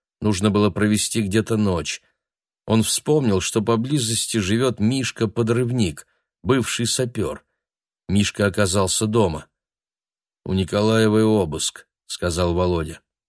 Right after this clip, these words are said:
«Можно здесь переночевать?» «Ночуй, раз нужно, чего спрашивать-то?» ответил Мишка. «Выходит, её тоже загребли?»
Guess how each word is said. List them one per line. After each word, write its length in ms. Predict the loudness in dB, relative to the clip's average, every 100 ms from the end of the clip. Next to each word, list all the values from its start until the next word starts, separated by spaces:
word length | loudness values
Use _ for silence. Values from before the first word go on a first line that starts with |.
| _
«Можно 360 | 0 0 2 0
здесь 360 | 0 -2 -2
переночевать?» 760 | -4 -2 -2 -2 -2 -2 -4 -12 _ _ _ _ _ _ _ _ _ _ -8
«Ночуй, 540 | -4 -2 -2 2 2
раз 220 | 2 0
нужно, 360 | 0 -2 -2 -6
чего 220 | -2 -2
спрашивать-то?» 800 | -2 0 0 0 -6 -8 -12 -14 _ _ _ _
ответил 440 | -8 -2 -2 0
Мишка. 400 | 0 -2 -4 -10 -20 _ _ _ _ _ _
«Выходит, 580 | -8 -8 -2 0 0 -2
её 360 | -2 -2 0 0
тоже 400 | 0 0 2 0
загребли?» 720 | 0 -2 -2 -2 -2 -4 -6